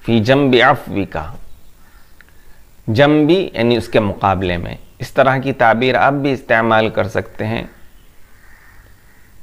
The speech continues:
"कुल्लु तज़हियतिन व इन अज़ुमत सगीरतुन फ़ी जंबि सवाबिल्लाहि अज़्ज़ा व जल्ला।" हर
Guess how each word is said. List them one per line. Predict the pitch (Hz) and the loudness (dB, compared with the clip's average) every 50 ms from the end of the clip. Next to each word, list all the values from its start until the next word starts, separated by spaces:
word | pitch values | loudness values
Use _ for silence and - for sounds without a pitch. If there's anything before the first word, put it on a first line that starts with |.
| - - - - - - - - - - - - - - - - - _ - - - - - - - - - - - - - - - | -20 -20 -20 -20 -20 -20 -20 -20 -20 -20 -20 -20 -20 -20 -20 -20 -20 _ -20 -20 -20 -20 -20 -20 -20 -20 -20 -20 -20 -20 -20 -2 0
"कुल्लु | 175 185 190 180 170 151 135 120 101 - - - - - | 2 4 4 4 4 4 2 0 -2 -6 -10 -8 2 4
तज़हियतिन | 175 185 170 160 156 135 147 160 151 135 113 95 - - 104 95 85 82 85 - - - - - | 6 6 6 4 2 2 2 4 6 6 4 4 0 -4 -6 -6 -6 -8 -10 -12 -16 -20 -14 -6
व | 95 98 104 | -2 0 2
इन | 107 107 104 | 2 2 2
अज़ुमत | 95 95 117 151 165 160 147 123 104 92 90 82 - - - - - - - - - - - - - - - - - - - - - | 2 4 4 4 4 4 4 4 2 2 0 -2 -4 -10 -20 -20 -20 -20 -20 -20 -20 -18 -16 -14 -12 -12 -12 -14 -16 -20 -20 -20 -18
सगीरतुन | - - 139 131 123 131 170 208 190 175 135 123 113 - - 98 90 87 - - - - - - - - - - - - - - - - - - - - - - - - - - - | -4 0 2 2 4 4 4 6 6 6 6 4 2 0 -4 -6 -6 -6 -8 -12 -18 -20 -20 -20 -20 -18 -18 -18 -20 -20 -20 -20 -20 -20 -20 -20 -20 -20 -20 -20 -20 -20 -20 -6 -2
फ़ी | - 113 104 101 95 92 | 0 2 4 2 2 0
जंबि | 92 - 147 139 143 135 123 110 104 104 101 87 82 - - - - - - - - - - - - - - - - - - - - - - - - - - - - _ - - | 0 2 2 2 4 2 2 2 0 0 -2 -2 -6 -10 -18 -20 -20 -20 -20 -20 -20 -20 -20 -20 -20 -20 -20 -20 -20 -20 -20 -20 -20 -20 -20 -20 -20 -20 -20 -20 -20 _ -14 -2
सवाबिल्लाहि | - 117 110 110 117 117 110 117 117 113 110 113 123 127 120 123 110 73 | 0 2 4 4 4 4 4 2 0 2 2 4 4 2 2 2 0 0
अज़्ज़ा | 98 117 110 107 107 101 95 | 0 0 -2 -2 -2 0 2
व | 95 92 95 | 2 2 2
जल्ला।" | 98 107 107 101 80 71 71 - - - - - - - - - - - - - - - - - - - - - - - - - - - - - | 4 2 2 2 0 -2 -6 -10 -16 -20 -20 -20 -20 -20 -20 -20 -20 -20 -20 -20 -20 -20 -20 -20 -20 -20 -20 -20 -20 -20 -20 -20 -20 -20 -20 -6
हर | - 131 120 | -2 0 0